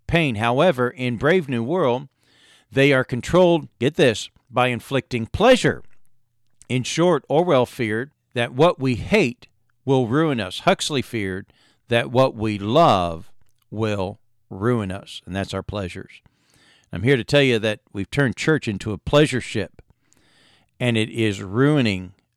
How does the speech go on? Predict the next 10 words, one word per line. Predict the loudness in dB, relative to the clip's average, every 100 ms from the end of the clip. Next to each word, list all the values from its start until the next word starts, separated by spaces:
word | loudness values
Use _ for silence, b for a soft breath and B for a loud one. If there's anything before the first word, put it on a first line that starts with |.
| _ -2
us. | -2 -2 -6 -14 -14 _ _ _ _ _
We're | -6
no | -2 0
longer | 0 0 -2 -6
a |
thinking | -6 -4 -4 -4 -8 -8
society, | -10 -8 -4 -2 -2 -2 -6 -14 -18 _ _ _ _ _ _
and | -4 -4
we | -4
better | -6 -4 -4 -2 -6